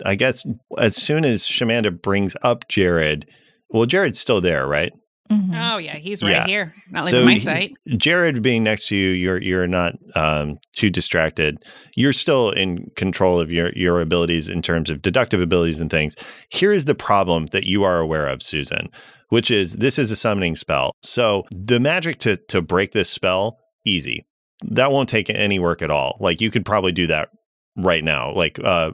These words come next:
Speaker 1: in fact, uh, I'm gonna go ahead and say that I think you probably would. So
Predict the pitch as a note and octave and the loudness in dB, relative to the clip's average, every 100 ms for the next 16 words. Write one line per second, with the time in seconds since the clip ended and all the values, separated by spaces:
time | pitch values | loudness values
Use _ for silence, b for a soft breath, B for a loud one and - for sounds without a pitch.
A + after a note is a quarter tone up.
0 | - G2+ G#2 G#2 G2+ A2 G2+ - - b | -2 -2 0 -2 0 0 -2 -4 -20 b
1 | b b _ F#2+ F2+ F2 G#2 G#2+ G#2 F#2+ | b b _ 0 2 2 0 0 0 0
2 | G2+ F#2+ F#2 F2 F2+ F2 G2 F2+ - F#2 | 0 2 -2 -2 -2 -2 -2 -2 -2 -4
3 | - A2+ G2+ - G2 F#2 F2 F2 E2 D#2+ | -4 -6 -6 0 2 2 0 0 2 0
4 | C#2+ C#2 - F2 D#2+ | -2 -4 -2 0 0